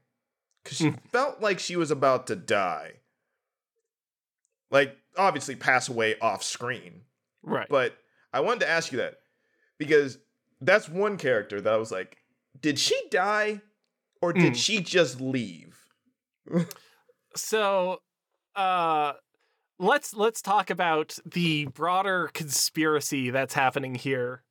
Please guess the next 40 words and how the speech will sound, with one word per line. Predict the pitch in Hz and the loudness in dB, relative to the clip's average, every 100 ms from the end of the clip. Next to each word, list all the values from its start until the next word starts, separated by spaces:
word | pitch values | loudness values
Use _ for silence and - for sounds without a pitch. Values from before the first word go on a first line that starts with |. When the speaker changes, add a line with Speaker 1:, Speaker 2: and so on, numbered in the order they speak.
| 156 - | -12 -4
Speaker 2:
uh, | 151 131 127 | 0 2 0
which | 131 143 | 2 2
I | 139 | 2
think | 135 165 151 | 0 0 2
is, | 139 131 | 0 0
is | 151 131 120 | 0 0 -4
dovetails | - 139 117 143 127 120 | 0 0 0 -2 -2 -2
into | 131 131 | -6 -6
your | 131 | -8
question. | - 139 131 - 135 127 - 139 | -4 -6 -6 -10 -12 -14 -6 0
Speaker 1:
Okay. | 139 117 98 95 | 2 2 0 0
Speaker 2:
Uh, | 139 131 | 2 2
which | 135 170 269 | 0 0 0
is | 269 - | 0 0
to | 214 | -2
say, | - 214 196 196 - - | 0 0 0 -2 -6 -12
surprise, | - 208 254 320 240 143 123 | -8 -4 0 0 0 -2 0
this | 208 | -2
game | 233 285 | 0 0
has | 214 226 | 2 2
a | 170 | 0
cult | - 185 214 143 | 0 0 0 -2
in | 110 | -6
it. | 110 - _ _ _ - | -10 -16 _ _ _ -2
Uh, | 185 165 143 143 139 - | 2 4 4 4 2 0
Speaker 1:
<laughs> | 196 | 0
Yeah. | 202 | 0
Speaker 2:
there, | 233 240 | 2 2
<laughs> | 175 - - - 339 - 381 - 233 - 190 - 226 - - | 0 0 0 2 2 2 -2 -2 -6 -6 -6 -10 -16 -16 -4
Speaker 1:
Not | 180 170 175 | 0 2 2
Speaker 2:
um, | 294 | 2
Speaker 1:
only | 320 | 2
Speaker 2:
there | 240 214 | 2 2
Speaker 1:
just | 214 | 2
a | |
cult, | - 208 175 | 0 0 0
but | 139 | -2
a | 123 | -4
death | 117 143 135 | 2 2 2
cult. | - 90 76 90 | -4 -6 -8 -12